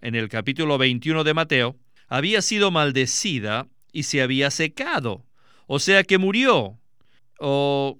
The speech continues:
que quedó en un estado adormecido. Y ciertamente la nación de Israel padeció un largo invierno, desde el primer siglo después de Cristo hasta mil novecientos cuarenta y ocho,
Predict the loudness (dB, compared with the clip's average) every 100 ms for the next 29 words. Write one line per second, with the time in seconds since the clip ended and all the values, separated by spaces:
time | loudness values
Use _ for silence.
0 | -2 -2 0 0 2 2 2 0 0 2
1 | 2 4 2 2 2 0 -2 -2 -4 -4
2 | -4 -4 -8 -14 _ _ _ _ -20 -20
3 | -6 -4 2 2 2 0 0 0 0 0
4 | 0 -2 0 2 0 2 2 0 0 -2
5 | -2 -2 -2 -2 0 -4 -4 -2 -2 -2
6 | -2 0 -2 -4 -4 -2 -2 -4 -6 -8
7 | -8 -12 -18 -20 -6 0 2 4 2 0
8 | 0 2 2 2 0 0 0 0 0 -2
9 | -4 -4 -4 -2 -2 -2 -2 -2 -2 0
10 | -2 -2 -8 _ _ -4 -4 -2 -4 -2
11 | -2 0 0 0 0 -2 0 0 0 -2
12 | -4 -4 0 0 0 -2 -2 0 0 -2
13 | -4 -6 -6